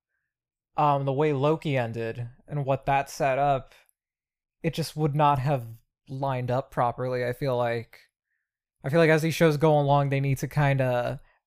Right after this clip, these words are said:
build off one another in terms of the anticipation of the next, uh,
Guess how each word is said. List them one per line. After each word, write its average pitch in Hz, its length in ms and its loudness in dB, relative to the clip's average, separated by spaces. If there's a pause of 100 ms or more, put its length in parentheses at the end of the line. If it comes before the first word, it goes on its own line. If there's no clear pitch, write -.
build 151 280 4
off 143 300 4
one 151 140 2
another 123 420 -2
in 120 100 -8
terms 127 300 -6
of 127 100 -4
the 127 120 -4
anticipation 131 920 -2
of 117 180 -8 (120)
the 135 100 -6
next, 127 440 -4
uh, 123 340 -4